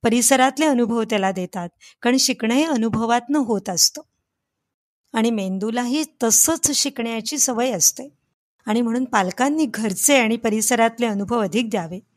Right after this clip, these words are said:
लर्निंग होम या केंद्राने, त्या केंद्रामध्ये आणि परिसरामध्ये दोन्हीकडे मुलांना अनुभव द्यावे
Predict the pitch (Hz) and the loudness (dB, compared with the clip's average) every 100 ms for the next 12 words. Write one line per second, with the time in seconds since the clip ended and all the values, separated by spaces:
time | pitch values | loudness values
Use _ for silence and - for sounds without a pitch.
0 | _ _ _ _ _ 233 226 226 294 294 | _ _ _ _ _ 0 2 4 2 0
1 | - 254 269 294 269 269 254 196 196 233 | 2 2 4 4 2 2 0 0 0 2
2 | 277 190 196 _ _ _ _ _ - 240 | 2 -2 -6 _ _ _ _ _ 0 0
3 | 240 247 196 202 269 302 202 190 - - | 2 2 2 2 2 2 -2 -6 -8 -2
4 | 254 330 - 247 226 240 196 180 180 170 | 2 2 2 2 2 0 0 -4 -6 -12
5 | 180 - 220 214 285 311 320 262 208 202 | -14 -2 2 2 2 0 2 2 2 0
6 | 196 180 170 185 180 170 202 | -2 -4 -6 -8 -8 -10 -12